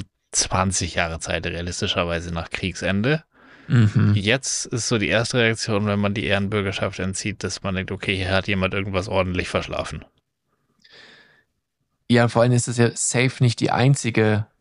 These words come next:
Speaker 2: Stadt. Also es gibt ja noch viel mehr Gemeinden, wo das bestimmt noch der Fall ist, wenn man mal hinguckt. Also diese, diese, das ist die Klasse zehn a, das, äh, Siebengebirgsgymnasium in Bad Honnef gewesen. Ähm,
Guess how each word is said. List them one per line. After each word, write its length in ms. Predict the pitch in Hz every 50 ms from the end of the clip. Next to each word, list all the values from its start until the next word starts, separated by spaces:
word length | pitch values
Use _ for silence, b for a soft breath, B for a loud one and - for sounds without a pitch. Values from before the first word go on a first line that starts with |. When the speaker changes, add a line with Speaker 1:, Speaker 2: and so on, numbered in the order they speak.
| _ _ _
Speaker 2:
Stadt. 540 | - - - - 101 - 214 - - - _ _ _ _ _ _
Also 180 | - 113 117
es 200 | 107 104 113 - -
gibt 160 | 135 120 -
ja 60 | 120
noch 120 | 117 113
viel 160 | - - 127 117
mehr 160 | 120 123 120
Gemeinden, 440 | 117 113 110 107 107 104 92 98 107
wo 80 | 107
das 200 | 107 113 110 - _ _ -
bestimmt 400 | - 110 113 113 - - 139 147
noch 100 | 123 117
der 140 | - 113 107
Fall 200 | - 127 117 113
ist, 340 | - - 110 - - - _ _ _ _ _ _ _
wenn 100 | - 104
man 100 | 104 104
mal 80 | 104 107
hinguckt. 500 | 107 107 104 110 - 110 107 - - -
Also 160 | - 113 117 120
diese, 240 | 127 127 127 131 117 B B B B B B B -
diese, 300 | 120 110 120 123 120 117
das 140 | 123 - -
ist 120 | 110 -
die 180 | 123 117 117 -
Klasse 340 | - - 117 113 110 123 -
zehn 260 | - - 110 110 113
a, 260 | - 135 151 165 165
das, 320 | 147 131 120 - - - -
äh, 260 | 113 113 110 110 107
Siebengebirgsgymnasium 1200 | 107 120 131 127 123 117 120 113 147 156 - - - 143 131 127 123 127 127 123 123 123 123 120
in 160 | - 110 110
Bad 220 | - 110 - - -
Honnef 260 | 170 180 180 - -
gewesen. 440 | - 135 131 139 135 - 143 143 B B B B B B B B B B B -
Ähm, 440 | - 110 107 107 107 113 117 127